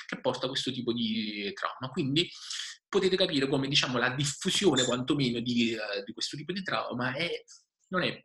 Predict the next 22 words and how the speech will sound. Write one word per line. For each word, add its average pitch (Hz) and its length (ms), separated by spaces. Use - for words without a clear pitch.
diciamo, 113 840
poco 117 280
diffuso, 123 400
ma 151 80
è - 20
abbastanza 131 500
diffuso 113 460
tra 107 220
la, 110 200
eh, 113 200
tra 113 120
la 127 100
popolazione 104 1300
mondiale. - 640
In - 80
questo - 200
articolo, 139 420
appunto, 120 560
eh, 156 100
sono 151 120
stati 139 220
utilizzati, 139 720